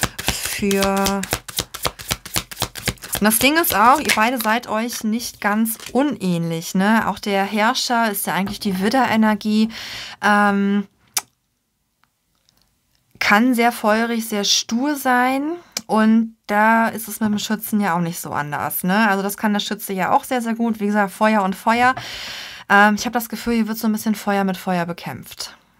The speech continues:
Ja. Weil wir hier auch ein wichtiges Ereignis haben. Wir haben hier einen Durchbruch, eine Befreiung und auch eine Reinigung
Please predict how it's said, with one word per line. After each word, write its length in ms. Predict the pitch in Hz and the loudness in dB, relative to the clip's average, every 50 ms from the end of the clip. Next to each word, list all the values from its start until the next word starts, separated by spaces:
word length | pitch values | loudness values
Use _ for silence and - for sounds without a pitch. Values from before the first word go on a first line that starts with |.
| _ | _
Ja. 460 | - 180 175 170 170 170 185 220 233 226 - - - - - - - - - - - - - _ _ _ _ _ | -8 -4 -2 0 0 2 0 0 -2 -4 -10 -18 -20 -16 -14 -12 -12 -12 -12 -14 -16 -16 -20 _ _ _ _ _
Weil 220 | - 185 196 208 | 2 4 4 4
wir 80 | 233 226 | 2 -2
hier 180 | 233 220 - | -2 0 0
auch 100 | - 220 | 2 2
ein 100 | 220 196 | 0 0
wichtiges 380 | 208 220 - 226 202 202 - - | 0 -2 -2 -2 -2 -2 -2 -2
Ereignis 500 | 180 180 180 185 214 - 247 226 226 - | -2 0 0 -2 -2 -2 -4 -4 -2 -2
haben. 220 | 220 214 208 196 | 0 0 0 0
Wir 100 | 190 180 | 0 0
haben 140 | 180 185 190 | 0 0 0
hier 80 | 190 196 | 0 0
einen 180 | 190 185 180 | 0 0 0
Durchbruch, 680 | 185 185 185 196 220 226 - - - 247 240 240 233 214 | 0 0 0 0 0 -2 -4 -6 -4 -2 -2 -2 0 -2
eine 120 | 214 190 | -2 -2
Befreiung 800 | 175 180 180 - - - - 190 170 175 185 208 226 247 247 220 | -2 -4 -8 -10 -12 -10 -8 -6 -4 -2 0 0 2 2 2 2
und 120 | 202 190 160 | 0 -2 -4
auch 140 | 160 175 | -6 -4
eine 260 | 170 180 165 160 - - | -4 -4 -4 -4 -8 -10
Reinigung 560 | 151 151 165 175 208 220 220 240 240 233 | -8 -6 -2 0 0 0 0 -2 -4 -4